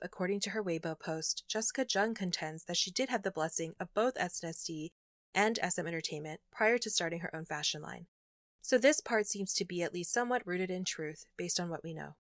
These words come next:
The most intense parts of the book are the ones that I don't want to talk about in too much detail because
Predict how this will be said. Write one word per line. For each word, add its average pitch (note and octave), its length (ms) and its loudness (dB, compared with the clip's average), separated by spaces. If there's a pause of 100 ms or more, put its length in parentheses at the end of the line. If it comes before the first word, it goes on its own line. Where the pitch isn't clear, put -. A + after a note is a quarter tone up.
(760)
The B3+ 80 4
most B3+ 280 6
intense C4 360 2
parts G3+ 420 2
of F#3 100 -2
the F#3 80 2
book E3+ 360 0
are F3+ 100 4
the F#3 80 -2
ones E3+ 240 0
that - 160 -2
I G#3 80 4
don't C#4 180 2
want C#4 100 0
to - 80 2
talk G3+ 140 -2
about G3 220 2
in F3 80 -4
too - 140 0
much F3+ 260 0
detail A#3+ 460 2
because F#3 600 0